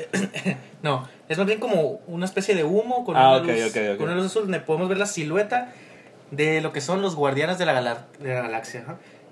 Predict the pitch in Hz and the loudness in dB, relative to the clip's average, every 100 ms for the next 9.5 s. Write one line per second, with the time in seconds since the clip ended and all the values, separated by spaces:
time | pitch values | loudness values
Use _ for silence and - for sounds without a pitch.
0 | - - - 143 139 135 139 151 160 160 | -20 -20 -6 -2 -2 0 -2 0 -2 0
1 | 143 147 170 180 - 139 131 135 143 156 | 0 0 -2 -4 -2 0 0 -2 -2 0
2 | 170 160 - 135 151 170 190 220 233 226 | 0 0 -4 -4 -4 -2 0 2 2 -2
3 | - - - - 147 156 156 170 185 - | -12 -20 -20 -6 0 0 2 0 0 -2
4 | 196 170 202 262 - 180 185 170 151 160 | -2 0 0 -2 -4 -2 0 -2 -2 -2
5 | 175 170 143 131 127 123 143 160 160 156 | -4 -4 -4 -4 -4 -2 -2 2 0 0
6 | 131 131 127 120 147 180 160 165 156 151 | -2 -2 -2 0 0 0 0 -2 -2 -4
7 | 147 151 190 - - 127 107 - - - | -4 -2 -4 -4 -4 -4 -4 -8 -20 -12
8 | 147 156 160 151 156 156 185 196 190 190 | -4 -2 -2 -2 -4 -6 -2 2 2 0
9 | 190 185 190 175 147 | 0 0 0 -2 -2